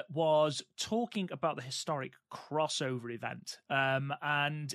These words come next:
they quoted something that came out of Tokyo Sports. So I'm gonna read you the quotation, and, uh, I thought we could have a little bit of a chat of this.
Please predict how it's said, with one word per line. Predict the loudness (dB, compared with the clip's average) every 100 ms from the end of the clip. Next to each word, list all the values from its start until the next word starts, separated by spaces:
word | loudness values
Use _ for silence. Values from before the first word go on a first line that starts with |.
| -6
they | -2 -2
quoted | -2 -4 -2 0 -2 -2 -2 -4
something | -8 -8 -8 -8 -8
that | -10 -12
came | -10 -8 -6
out | -8 -8
of | -10 -10
Tokyo | -8 -6 -6 -6 -8 -6
Sports. | -6 -6 -4 -4 -4 -4
So | -4
I'm | -4
gonna | -4
read | -4 -4 -2
you | -4
the | -6
quotation, | -6 -4 -2 -2 -4 -2 -4 -8 -10 -8
and, | -6 -4 -6 -4
uh, | -2 -2
I | -2
thought | -6 -8
we |
could | -8
have | -8
a | -8
little | -8
bit | -8 -10
of | -12
a | -12
chat | -8 -6 -6 -10
of | -12 -12 -12
this. | -8 -6 -8 -14